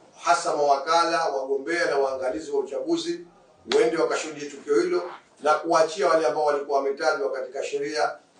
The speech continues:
wende wakapige kura. Na pia akatoa uhakikisho ambao tulikuwa tumeupata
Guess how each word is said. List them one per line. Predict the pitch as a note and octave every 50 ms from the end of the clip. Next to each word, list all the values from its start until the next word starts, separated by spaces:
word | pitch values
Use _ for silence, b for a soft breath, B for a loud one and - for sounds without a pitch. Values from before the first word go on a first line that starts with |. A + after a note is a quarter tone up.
| _ -
wende | A#2 C#3 D3 C#3+ C#3 C3+
wakapige | B2 A#2+ A#2+ A2+ - - A#2 A2+ A2
kura. | - - - - - - - - - - - _ _ _ _
Na | - B2 B2
pia | A#2+ E3+ F#3 F#3 F#3 F3+ - - - -
akatoa | - - C3+ - - - E3 E3 E3 D3+
uhakikisho | C#3 C3 C3 - - - - G3+ F#3+ - F3 E3+
ambao | D#3 - D3+ C#3+ C#3+ C#3+ C#3
tulikuwa | - C#3 C#3 C3+
tumeupata | C3 C#3 C#3 C3+ C3+ C3 C3 - - A#3+ - - - - - - -